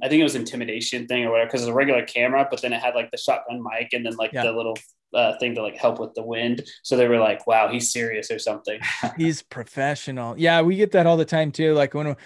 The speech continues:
Speaker 2: 'cause we'll, we'll have our M fifty, and we've got a big, uh, Boya mic that sits on top, and it,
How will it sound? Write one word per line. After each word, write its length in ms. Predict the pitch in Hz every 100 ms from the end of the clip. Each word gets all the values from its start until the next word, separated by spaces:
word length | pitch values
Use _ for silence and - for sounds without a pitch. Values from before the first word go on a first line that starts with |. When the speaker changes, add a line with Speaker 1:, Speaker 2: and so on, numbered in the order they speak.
| - -
Speaker 2:
'cause 160 | 170 160
we'll, 160 | 185
we'll 140 | 160 180
have 240 | 185 185
our 100 | 190
M 160 | 165 170
fifty, 440 | 170 156 - 160
and 320 | 156 135 143
we've 120 | 143 131
got 200 | 147 143
a 40 |
big, 460 | 135 147 143 135 -
uh, 220 | 131 127 117
Boya 440 | 131 139 147 135
mic 300 | 123 131 -
that 160 | 131 -
sits 220 | 139 143
on 140 | 127
top, 340 | - 131 123 -
and 120 | 139
it, 140 | 135